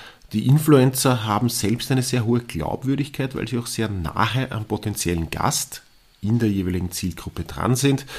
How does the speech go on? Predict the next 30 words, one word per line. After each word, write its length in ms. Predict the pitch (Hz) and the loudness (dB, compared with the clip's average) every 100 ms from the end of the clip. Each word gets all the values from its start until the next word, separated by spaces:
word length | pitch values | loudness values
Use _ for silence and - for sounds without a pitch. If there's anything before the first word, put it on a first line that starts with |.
| - - | -12 -10
Und 140 | 95 110 | -4 2
ganz 220 | 104 - | 2 4
wichtig, 360 | 95 - 117 | 2 2 4
es 160 | 110 - | 4 2
handelt 280 | 82 95 101 | -2 -2 -2
sich 180 | 101 - | -2 -2
hier 120 | 95 | 0
immer 160 | 101 | 2
um 80 | 98 85 | 0 2
User-Generated 960 | 104 120 123 - 92 90 85 85 87 - | 2 4 2 2 0 2 2 0 -2 -6
Content. 460 | - 80 87 82 | -8 -6 -4 -4
Das 80 | 98 | -2
ist 80 | 123 | 0
auch 80 | 123 | 0
das, 180 | 127 | 0
was 160 | 143 127 | 0 0
immer 140 | 131 | 2
dieses 280 | 127 120 120 | 2 0 0
ver-, 140 | - 123 - - - | -2 -4 -8 -12 -4
bisschen 280 | 120 - 123 | 0 2 4
vertrauenserweckender 1700 | 135 - 76 95 139 - - - - - - 90 90 85 98 90 | 2 2 2 4 2 -2 -8 -16 -20 -6 0 4 4 4 0 2
ist. 120 | 87 82 | 0 2
Alles, 260 | 95 110 | 2 4
was 120 | 113 | 2
das 120 | 110 - | 0 -4
Hotel 480 | - - 95 120 | -8 0 4 6
kommuniziert, 760 | 131 131 123 120 117 - 123 131 | 6 6 8 8 6 4 4 6
wird 180 | 123 87 | 4 4
wahrgenommen 500 | 87 117 117 113 113 | 2 4 2 4 4
als, 200 | 110 | 2